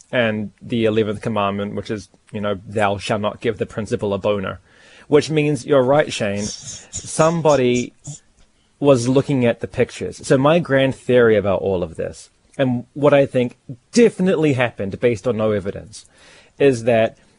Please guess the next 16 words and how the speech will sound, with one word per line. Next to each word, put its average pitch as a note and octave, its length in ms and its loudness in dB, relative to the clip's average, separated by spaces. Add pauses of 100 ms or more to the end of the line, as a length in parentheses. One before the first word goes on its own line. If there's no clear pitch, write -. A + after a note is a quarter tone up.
(160)
a B2+ 100 2
bunch C#3+ 360 0
of F3+ 120 -4
mums, G#2+ 600 -2 (520)
um, A2+ 460 0
were, A#2 140 0
like, G2+ 340 0 (460)
found C#3 440 0
out A#2+ 360 2 (240)
probably B2+ 500 0
that A#2 140 -2
their B2 140 2
husbands A2+ 640 -2
were A#2+ 80 0
looking A2+ 360 -4
at G2+ 240 -2